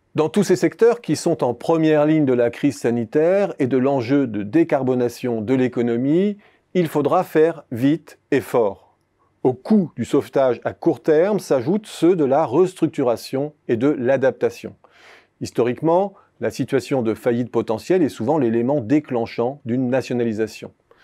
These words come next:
C'est le moment où l'entreprise est décotée et où son faible prix peut laisser présager une plus-value future importante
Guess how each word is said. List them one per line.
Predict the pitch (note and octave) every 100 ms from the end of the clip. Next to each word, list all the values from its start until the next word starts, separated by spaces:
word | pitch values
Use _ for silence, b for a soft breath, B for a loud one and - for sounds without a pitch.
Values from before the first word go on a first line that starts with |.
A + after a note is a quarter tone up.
| b
C'est | _ - G#2+
le | A#2
moment | A#2 B2+ C3+
où | B2+
l'entreprise | A#2 A2+ A2+ A2 D#3+ G#3 G3
est | A#2
décotée | G#2+ A2+ - G#2+ C3+ C#3+ F#3 F#3+ b b -
et |
où | C3
son | - B2
faible | - E3+ C#3+ B2+
prix | - C#3+ F3+
peut | F3+ C#3
laisser | B2+ C#3+ E3+ - E3
présager | - C3+ A#2 A2+ B2 D3+ E3+
une | A#2+ A2+
plus-value | - E3+ B2+ B2
future | - A2+ - E3 -
importante | D#3 C#3+ A#2 - A#2 C3+ -